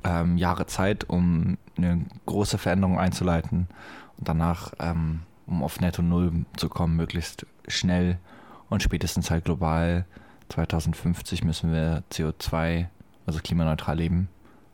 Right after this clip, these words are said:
auf dem Planeten. Und deswegen, ähm, gehört all meine ganze Unterstützung, die ich entbehren kann,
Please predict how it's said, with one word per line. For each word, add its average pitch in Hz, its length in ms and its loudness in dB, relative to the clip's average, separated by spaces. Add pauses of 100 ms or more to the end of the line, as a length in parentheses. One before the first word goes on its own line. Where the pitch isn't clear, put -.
(100)
auf - 140 -10
dem 78 100 0
Planeten. 82 500 -2 (260)
Und 82 840 0
deswegen, 87 760 0 (760)
ähm, 80 480 2
gehört 85 380 -2
all 90 200 2
meine 85 220 4
ganze 82 200 0
Unterstützung, 92 500 0
die 82 100 0
ich - 300 -6
entbehren 85 400 2
kann, 85 340 0